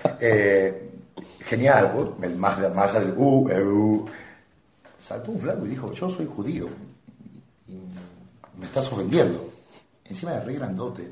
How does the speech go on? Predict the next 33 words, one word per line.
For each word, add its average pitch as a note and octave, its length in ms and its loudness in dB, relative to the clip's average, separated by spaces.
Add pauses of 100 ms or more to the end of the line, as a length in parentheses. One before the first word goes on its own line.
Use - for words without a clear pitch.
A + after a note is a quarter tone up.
(120)
Raro, F#3 320 0
porque A#2+ 80 -8
el A2+ 60 -8
judío F#3+ 240 0
chiquitito F3+ 400 -2
entraba C3+ 280 0
más C3 160 2
fácil B2 300 -4
en A#2+ 60 0
el C#3+ 120 0
horno. A2 220 2 (480)
Pero C#3 140 8
bueno. - 160 8 (240)
<laughs> - 260 -2 (480)
Eh, G#2+ 340 0 (500)
eh, A2 600 -2 (320)
y A2+ 60 -6
no C3+ 100 -4
sabía F#3 240 2
cómo, E3+ 360 4
cómo A2 680 0 (920)
quedé C3 460 0 (160)
como G#2+ 240 -4
helado. C#3 360 2 (1000)
Y, G#2 60 -8
y - 40 -2
es B2+ 120 4
ahí B2 160 4
cuando G#2+ 400 2
creo B2 160 2
que G#2+ 80 0
uno A#2 220 0
es, F#2 160 -2